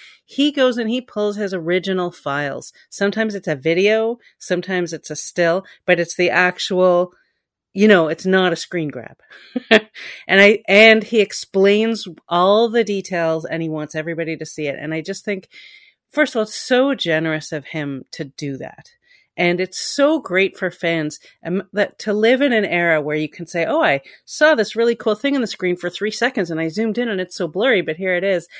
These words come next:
And then you have the guy who designed it posting it in all its beauty and clarity for you.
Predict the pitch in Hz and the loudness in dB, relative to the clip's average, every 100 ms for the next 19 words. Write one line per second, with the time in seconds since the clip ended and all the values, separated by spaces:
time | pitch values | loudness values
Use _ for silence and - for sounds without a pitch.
0 | - - 165 165 165 170 165 160 160 170 | -12 -4 0 0 -2 -4 -2 0 2 0
1 | 175 151 156 160 147 143 _ - _ - | -4 -4 -2 0 -2 -4 _ -20 _ 4
2 | 214 214 - 190 170 170 175 170 190 202 | 4 4 0 -2 0 -4 -4 0 4 4
3 | 202 185 - 190 185 170 160 156 - 156 | 2 -2 -6 -2 0 0 -2 -6 -8 -6
4 | 139 131 123 - 131 113 - | -6 -8 -12 -10 -10 -10 -16